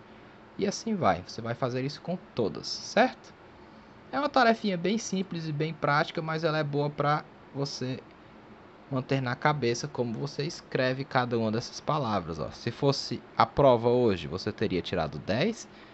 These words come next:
ou teria tirado dois? Então é isso, pessoal.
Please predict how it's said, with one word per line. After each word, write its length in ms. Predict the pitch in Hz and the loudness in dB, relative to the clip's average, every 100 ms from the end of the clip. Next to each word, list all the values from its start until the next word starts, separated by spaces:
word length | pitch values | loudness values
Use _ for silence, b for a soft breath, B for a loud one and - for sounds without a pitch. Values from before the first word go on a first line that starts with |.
| B - | B -8
ou 80 | - | -6
teria 320 | 127 127 120 | 0 2 2
tirado 440 | 113 - 107 98 92 | 0 2 4 4 0
dois? 720 | 82 104 92 65 - - - - - - - - - - - B B B B - - - | 0 4 4 2 -2 -12 -14 -12 -12 -12 -20 -20 -20 -20 -20 B B B B -20 -20 -14
Então 220 | - 196 240 | -6 -2 0
é 100 | 226 | 2
isso, 200 | 214 - | 0 -2
pessoal. 500 | 202 - 190 180 | -4 0 4 4